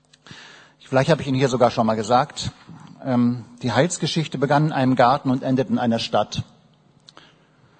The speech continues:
Stimmt in gewisser Weise, also Garten Eden, Paradies und das himmlische Jerusalem, das ja bekanntlich auf die Erde runterkommt. Neuere Forschungen zeigen aber, dass diese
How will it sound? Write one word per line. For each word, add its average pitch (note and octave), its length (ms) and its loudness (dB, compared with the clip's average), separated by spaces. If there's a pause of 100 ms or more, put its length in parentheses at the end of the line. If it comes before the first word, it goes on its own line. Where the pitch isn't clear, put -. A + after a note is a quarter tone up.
(640)
Stimmt G#3+ 520 2
in C3 160 -4
gewisser C3+ 420 0
Weise, A#2 320 -2
also B2 240 0
Garten C3+ 380 0
Eden, F#3+ 280 -2
Paradies C#3+ 640 0
und C3 180 -2
das C3+ 140 0
himmlische E3 380 -2
Jerusalem, E3 560 0
das D#3 140 -2
ja C#3+ 80 -4
bekanntlich A#2+ 460 -2
auf G#2+ 80 -6
die A2 120 -14
Erde D#3+ 160 -4
runterkommt. F#3 640 -2 (1160)
Neuere F#3+ 420 2
Forschungen E3+ 480 2
zeigen D3+ 360 0
aber, C#3 300 2
dass C3+ 380 -2
diese D#3 680 2